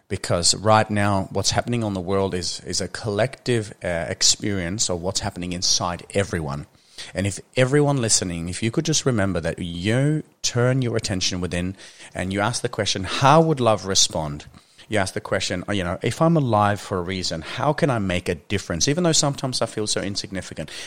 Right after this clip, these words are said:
how can I make a difference?" Sit in silence, sit in meditation, focus on your heart beating inside your chest,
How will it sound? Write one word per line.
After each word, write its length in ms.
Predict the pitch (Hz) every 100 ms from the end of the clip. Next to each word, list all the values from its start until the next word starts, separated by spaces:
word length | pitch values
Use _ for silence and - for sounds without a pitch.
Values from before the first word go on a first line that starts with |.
| -
how 180 | 113 131
can 160 | 127
I 20 |
make 220 | 113 101 98
a 40 |
difference?" 400 | 85 95 82 73 - - -
Sit 460 | - - 110 - -
in 140 | 175
silence, 640 | 175 - 87 78 82 82 -
sit 360 | - - 131 143
in 80 |
meditation, 760 | 143 143 - 92 76 - 90 85 - -
focus 580 | - - 117 113 160 -
on 160 | 160
your 120 | 170 147 110
heart 180 | 87 - 101 -
beating 300 | 180 208 160
inside 520 | 117 101 - 92 85
your 100 | 82
chest, 380 | - - 95